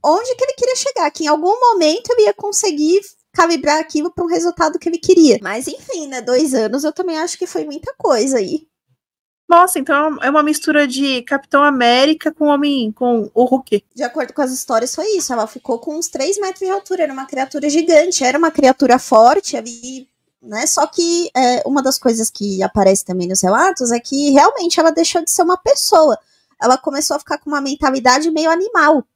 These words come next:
Speaker 1: mesmo, né? Começou a se transformar numa criatura.
Speaker 2: Nossa, pra você ver, né? Se realmente isso daí foi verdade. Primeiro que é bizarro a gente pensar que você tomando, sei lá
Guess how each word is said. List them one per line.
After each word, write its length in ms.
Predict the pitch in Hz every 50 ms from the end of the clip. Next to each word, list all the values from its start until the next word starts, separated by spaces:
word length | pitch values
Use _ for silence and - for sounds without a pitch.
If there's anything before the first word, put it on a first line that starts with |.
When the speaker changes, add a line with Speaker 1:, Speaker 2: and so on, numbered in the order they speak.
| _ _ _ _ _ _ _ _ _
Speaker 1:
mesmo, 380 | - 220 220 208 202 202 202 - _ _ _ _ _ _ _ _ -
né? 120 | - 202
Começou 360 | - - 247 247 254 - 269
a 20 | 285
se 80 | -
transformar 540 | - 349 302 302 - 330 269 262 262 254 269
numa 180 | 285 311 311 330
criatura. 600 | - - 349 349 427 453 - - 311 294 254 220 214 _
Speaker 2:
Nossa, 320 | - 226 214 208 214 -
pra 160 | 214 - 220 214
você 280 | 214 233 - - 262
ver, 340 | 254 226 214 202 196 196 196
né? 300 | 196 202 208 202 196 196
Se 160 | - - -
realmente 300 | 247 247 247 247 254 254
isso 80 | - -
daí 160 | - 233 233
foi 180 | 226 - 262 247
verdade. 800 | 226 226 214 190 185 202 214 214 214 202 196 185 185 190 190 202
Primeiro 300 | - 302 294 320 330 330
que 100 | 330 381
é 20 |
bizarro 720 | 339 269 339 339 330 285 269 262 269 320 302 311 294 269 240
a 60 | 233
gente 200 | 233 - 247 -
pensar 800 | _ - 277 262 262 269 - - - 226 214 214 220 233 247 247
que 480 | - - - 254 240 233 226 220 208 208 _ _ _ _ _ _ _ -
você 420 | - 190 190 214 220 - - 233 214
tomando, 600 | - 240 226 220 226 226 226 226 220 226 233 233
sei 160 | 226 - 233
lá 400 | 226 220 220 214 214 208 196 202